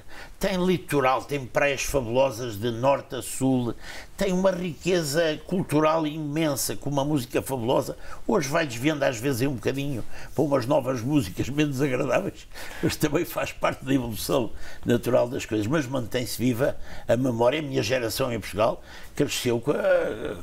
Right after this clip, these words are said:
com a bossa nova e com o M P B, que ainda hoje são importantíssimos, é, para a cultura portuguesa. Os escritores brasileiros também iam todos muito a Portugal, como o Jorge Amado, que adorava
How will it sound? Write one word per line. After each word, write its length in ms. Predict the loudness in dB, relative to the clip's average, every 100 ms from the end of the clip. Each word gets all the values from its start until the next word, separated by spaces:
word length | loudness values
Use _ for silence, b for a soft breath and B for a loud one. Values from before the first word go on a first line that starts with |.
| -4
com 140 | 0
a 60 | 2
bossa 360 | 2 2 0
nova 560 | 2 4 4 2 0 0 B B B
e 120 | -4 -2
com 140 | 2
o 300 | 2 4 4
M 140 | 2
P 220 | 2 2 4
B, 480 | 4 4 2 -2 -8 B B B B
que 80 | 0
ainda 260 | 2 2
hoje 500 | 4 4 2 -4 -8 -12 -6
são 720 | -2 2 2 0 -4 -8 -12 -12 -14 -14 -6 0
importantíssimos, 1040 | 0 -2 -2 -2 0 0 2 0 0 2
é, 100 | 0
para 160 | 0
a 40 | -2
cultura 380 | -4 -2 0 0
portuguesa. 760 | -2 -4 0 2 2 -2 -2 B B B
Os 120 | 2
escritores 540 | 2 2 2 2 2 0
brasileiros 520 | -2 -2 0 0 0
também 260 | -2 -2 -2
iam 160 | -2 -6 B B
todos 260 | 0 2 2
muito 280 | 2 2 0
a 40 |
Portugal, 340 | -2 2 2
como 180 | 0 -6
o 40 | 0
Jorge 320 | 2 2 0
Amado, 340 | 0 0 -2
que 100 | -4
adorava 500 | -2 2 2 2 -4